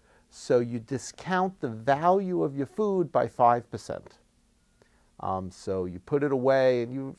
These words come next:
think, "Ah, there's only a ninety-five percent chance that this will actually be here tomorrow." Um, so I would, I would have liked the food, but if there's only a ninety-five percent chance, then, eh, I won't bother. I'll just eat it now. You know, there's calculable risk.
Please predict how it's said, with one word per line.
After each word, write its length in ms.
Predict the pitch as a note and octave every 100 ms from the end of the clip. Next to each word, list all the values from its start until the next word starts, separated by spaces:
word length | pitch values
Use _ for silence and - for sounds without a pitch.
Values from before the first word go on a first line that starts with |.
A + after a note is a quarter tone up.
| -
think, 240 | C#3+ C3+
"Ah, 400 | C#3+ F#3+ G3 F#3+
there's 200 | D#3+ C3
only 300 | C3+ C3+ C3
a 40 |
ninety-five 580 | A2+ G#2 G#2 G2 G2 F2
percent 260 | - F2+ D#2
chance 340 | - C2+ C2+
that 120 | B1+
this 180 | C2+ -
will 140 | C2 A1
actually 320 | - - C2
be 160 | E2
here 180 | D#2+ - -
tomorrow." 400 | - G1+ - _ _ _ _ _ _ _ _ _ _ -
Um, 360 | E2+ F2 D#2 D#2+
so 440 | - C2 A#1 G1+ _ _ _ _ _ _ _ -
I 120 | A2+
would, 240 | G2 E2+ G2+ _ _ -
I 20 |
would 140 | D3
have 80 | G3+
liked 240 | G3 F#3+
the 80 | F#3+
food, 400 | F3 G3+ G3 F3+
but 100 | F3+
if 80 | D#3
there's 180 | E3+ D#3+
only 200 | G3 F#3
a 40 |
ninety-five 520 | D#3+ D3+ C3+ D3 B2
percent 260 | - A#2+ G#2+
chance, 400 | - G2 F2+ -
then, 240 | C#2 D2+ D#2 _ _ _
eh, 140 | - A#2 -
I 80 | -
won't 180 | G2+ E2+
bother. 240 | G#1 A1+
I'll 60 | -
just 200 | G2 -
eat 180 | E3 B2
it 140 | G#2
now. 260 | D#2 D#2+ - - _ _ _ _ - _ -
You 80 |
know, 40 | B2
there's 240 | D3 C3+ - - _ _ _ _ _ _ _
calculable 840 | - - F#3 F#3+ D#3+ A#2+ F2+ D#2+ C#2+
risk. 480 | - - - -